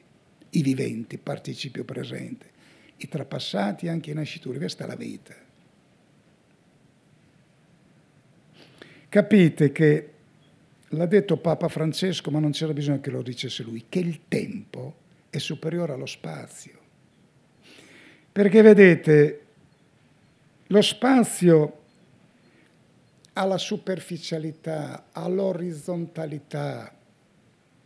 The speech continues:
ha la linearità. Il tempo che cos'ha? Il tempo ha la profondità, la verticalità, la metamorfosi, e le parole hanno queste.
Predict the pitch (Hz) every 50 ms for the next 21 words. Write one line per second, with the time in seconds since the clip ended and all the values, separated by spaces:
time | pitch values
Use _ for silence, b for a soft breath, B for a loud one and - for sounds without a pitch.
0 | _ _ _ _ _ _ _ _ _ _ - _ - 170 165 160 170 175 170 170
1 | 175 214 226 233 214 196 190 180 165 160 156 156 147 - - - 165 147 123 113
2 | 107 - - _ _ _ _ _ _ _ _ _ _ _ _ _ _ _ _ _
3 | _ _ _ - 175 170 165 143 - - _ 226 233 240 240 247 240 - - 202
4 | - - 185 - 180 165 143 110 120 113 - - - _ _ _ _ _ _ _
5 | _ _ b b b b b b b b b b b b b b - 185 180 180
6 | 165 - - 190 185 180 180 175 165 - 156 156 156 156 151 151 147 - 165 156
7 | 143 - - 151 147 147 135 143 143 139 - - 156 147 143 135 131 127 127 135
8 | 135 131 147 147 139 131 139 - 156 139 - - 143 139 131 131 131 - 151 143
9 | 139 131 127 123 123 131 139 143 143 - 131 127 139 139 139 131 123 123 - -
10 | - 135 117 - - - _ - 156 156 156 160 - - 160 156 156 156 156 139
11 | 120 131 - 139 - - 147 - - - 139 135 - - - _ _ 175 160 -